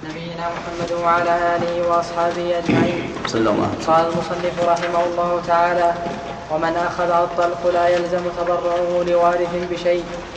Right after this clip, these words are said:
Speaker 1: ولا بما فوق الث-، ولا بما فوق الثلث إلا بإجازة الورثة لها إن مات منه، وإن عوفي فكصحيح. ومن امتد مرضه بجذام أو سن أو فالج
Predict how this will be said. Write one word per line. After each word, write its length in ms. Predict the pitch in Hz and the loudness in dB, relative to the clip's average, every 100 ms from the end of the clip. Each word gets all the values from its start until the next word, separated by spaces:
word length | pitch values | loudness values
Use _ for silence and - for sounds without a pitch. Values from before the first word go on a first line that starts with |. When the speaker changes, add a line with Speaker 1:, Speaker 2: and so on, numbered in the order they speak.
| - - | -14 -4
Speaker 1:
ولا 300 | 160 165 175 | 2 4 4
بما 360 | 170 180 175 175 | 2 2 0 0
فوق 300 | 175 175 175 | 2 2 2
الث-، 440 | 170 - 185 175 | -2 2 0 2
ولا 200 | 175 175 | 2 2
بما 320 | 175 180 175 | 0 0 -2
فوق 280 | 170 180 175 | -2 -2 -2
الثلث 420 | 175 175 180 180 180 180 180 - 165 | -2 0 2 2 -2 -8 -10 -10 -4
إلا 400 | 170 180 180 175 | 0 2 4 4
بإجازة 760 | 180 175 180 175 175 180 180 | 4 2 4 4 2 0 0
الورثة 520 | 175 175 180 180 175 | 2 4 2 0 0
لها 440 | 180 180 175 175 175 | 2 2 2 0 -2
إن 100 | 180 | -2
مات 220 | 175 175 | -2 0
منه، 300 | 170 185 156 135 - - - - - | -2 -2 -4 -10 -12 -14 -12 -10 -2
وإن 220 | 156 175 | 0 2
عوفي 440 | 170 180 175 180 | 4 4 4 2
فكصحيح. 680 | 180 180 175 175 175 180 175 139 - - - - | 2 2 -2 -2 -2 0 -2 -4 -10 -12 -12 -4
ومن 140 | 165 180 | -2 0
امتد 480 | 180 180 180 175 | 0 0 0 0
مرضه 640 | 180 180 180 175 180 180 180 | 0 2 2 2 2 2 0
بجذام 680 | 175 180 175 180 180 180 180 | 0 0 0 0 0 0 0
أو 140 | 180 | 0
سن 460 | 170 180 180 180 180 | -2 -4 -2 -2 0
أو 180 | 175 175 | 0 0
فالج 420 | 175 180 180 180 | 0 0 2 0